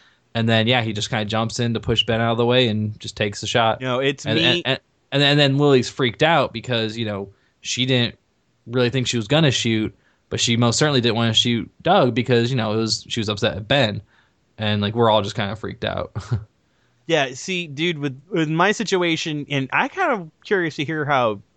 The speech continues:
Speaker 2: Dana had, Lily did not have her gun out the whole time. Lily was just angry and pointing. She just brings it out. Like, it, the camera pans to her reaching towards her pocket, and then as we're turning around and the camera's just on Carly and me,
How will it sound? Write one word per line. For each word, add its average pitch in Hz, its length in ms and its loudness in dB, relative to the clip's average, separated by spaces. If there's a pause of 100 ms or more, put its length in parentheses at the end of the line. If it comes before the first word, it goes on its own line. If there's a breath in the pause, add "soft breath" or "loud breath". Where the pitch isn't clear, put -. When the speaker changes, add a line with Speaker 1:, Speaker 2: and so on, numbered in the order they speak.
Speaker 2:
Dana 151 280 2
had, 120 320 0
Lily 139 460 0
did 160 120 0
not 175 180 6
have 175 140 4
her 143 60 0
gun 135 220 0
out 104 160 -2
the 98 80 -6
whole 101 140 -6
time. 98 240 -6
Lily 151 240 4
was 117 100 0
just 110 200 -6
angry 143 380 2
and 104 160 -4
pointing. 117 560 -2 (400 soft breath)
She 190 260 0
just 180 260 2 (100)
brings 165 420 4
it 170 160 4
out. 143 240 4
Like, 123 280 2
it, 147 180 2
the 147 140 0
camera 202 440 0 (120)
pans 185 320 -2
to 170 100 0
her 165 240 2
reaching 143 460 -4
towards 143 280 2
her 123 100 2
pocket, 185 520 2 (400)
and 143 240 2
then 139 320 2
as 156 300 2
we're 170 100 0
turning 165 320 -6
around 139 480 -4
and 135 380 -4
the 131 80 0
camera's 156 460 -2
just 135 520 -4
on 135 320 -2
Carly 147 540 -2
and 127 260 -2
me, 147 300 -6